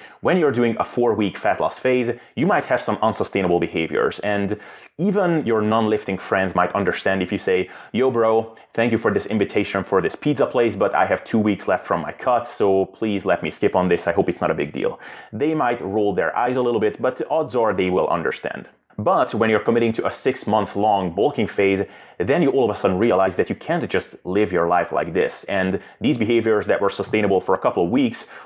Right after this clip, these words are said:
are just not going to work out and be sustainable for several months.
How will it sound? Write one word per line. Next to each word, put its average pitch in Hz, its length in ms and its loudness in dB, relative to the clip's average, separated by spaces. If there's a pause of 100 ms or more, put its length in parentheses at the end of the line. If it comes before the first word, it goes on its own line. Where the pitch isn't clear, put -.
(160)
are 127 80 2
just 120 240 -2
not 110 320 0
going 107 220 2
to 92 120 -4
work 90 240 2
out 90 480 0
and 85 240 -4
be 90 80 -4
sustainable 90 720 0 (140)
for 85 300 -2
several 92 480 0
months. 78 520 -4